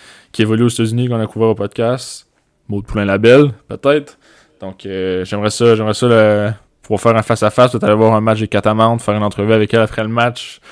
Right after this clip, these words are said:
Euh, ça pourrait être le fun aussi. Donc, euh, c'est, c'est, c'est ce qui s'en vient, là, dans les prochaines semaines pour Louis Allo. D'autres épisodes normaux aussi qu'on va faire,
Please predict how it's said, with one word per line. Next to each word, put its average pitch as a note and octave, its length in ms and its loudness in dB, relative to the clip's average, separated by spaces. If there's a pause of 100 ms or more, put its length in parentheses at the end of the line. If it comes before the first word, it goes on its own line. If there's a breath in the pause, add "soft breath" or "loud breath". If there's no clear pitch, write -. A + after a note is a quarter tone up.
(320 loud breath)
Euh, F#2 180 -4
ça - 140 -6
pourrait G2+ 160 -2
être - 80 -8
le G2 80 0
fun A2 180 2
aussi. A#2+ 320 -2
Donc, G#2 240 -2
euh, G2 80 0
c'est, G#2 240 -4
c'est, G#2 460 -2
c'est A2 180 -6
ce - 100 -8
qui - 80 -18
s'en A#2 220 0
vient, B2 160 -2
là, B2+ 80 0
dans A2+ 80 0
les A2 80 -2
prochaines A2+ 300 -6
semaines A#2 260 -2
pour A#2 100 -6
Louis A2+ 140 -2
Allo. A2+ 180 2
D'autres C3 240 0
épisodes B2 320 2
normaux B2 340 -2
aussi B2 200 -6
qu'on B2+ 100 -8
va A2+ 100 -4
faire, A#2 280 -6